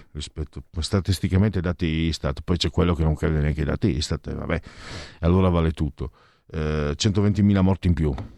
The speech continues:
guarda caso la cifra, centomila morti in più, guarda caso la cifra del covid, dei morti per covid, no? Perché, no, ma sono morti... Qual-, se volete negare che c'è stato qualcosa di brutto e di grosso e di grave, negatelo, eh,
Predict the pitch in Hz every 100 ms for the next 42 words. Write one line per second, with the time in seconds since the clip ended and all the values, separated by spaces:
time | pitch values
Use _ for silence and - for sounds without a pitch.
0 | - - 95 107 110 104 110 104 110 95
1 | 104 92 95 76 - - 143 127 123 98
2 | 82 - 80 78 90 90 95 90 80 -
3 | 82 76 73 71 65 69 67 - _ _
4 | - 92 82 82 - 69 73 71 71 71
5 | 78 87 71 85 190 233 196 - 185 202
6 | 175 160 - - - _ _ _ - 98
7 | 92 - - - - - 92 101 104 98
8 | 104 107 98 87 90 85 - - 90 92
9 | 92 101 92 87 92 117 101 92 92 90
10 | - 90 90 95 98 92 - 85 80 90
11 | 87 80 80 92 78 67 64 73 90 104
12 | 90 78 82